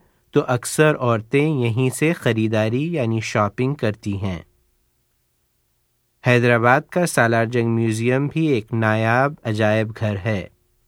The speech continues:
ये अजायब घर कीमती चीज़ों और नादिर आसार कदीमा का अनमोल ख़जाना है। हैदराबाद का खाना भी बहुत ही मज़ेदार होता है।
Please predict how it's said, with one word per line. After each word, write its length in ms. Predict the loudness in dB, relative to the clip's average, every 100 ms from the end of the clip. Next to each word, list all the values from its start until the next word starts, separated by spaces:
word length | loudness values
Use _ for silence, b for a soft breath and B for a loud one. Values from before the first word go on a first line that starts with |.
| _ _ _ _ _ _ _ _ _ _ 2
ये 220 | 4 4
अजायब 560 | 2 0 2 2 0
घर 260 | -2 -2 -2
कीमती 640 | -2 -2 0 0 -2 -4
चीज़ों 560 | -2 0 0 2 2 0
और 260 | 0 -2 0
नादिर 520 | 0 0 0 0 -2
आसार 560 | -2 -4 0 0 0
कदीमा 600 | -2 -4 -2 0 0 0 0
का 180 | -2
अनमोल 580 | -2 -2 -2 0 0 0
ख़जाना 640 | 0 -2 0 0 0 -2 -4
है। 320 | -4 -6 -8 _ _ _ _ _ _ _ _ _ _ _ _ _ _ _ _ _ _ _ _ _ _ _ _ _
हैदराबाद 600 | 2 4 2 4 4 4
का 160 | 2 0
खाना 460 | 0 -2 2 2
भी 180 | 2 -2
बहुत 500 | -2 0 2 0 0
ही 40 | 0
मज़ेदार 640 | 2 0 0 0 0 0
होता 400 | -2 -6 -2 -2
है। 340 | 0 -2 -6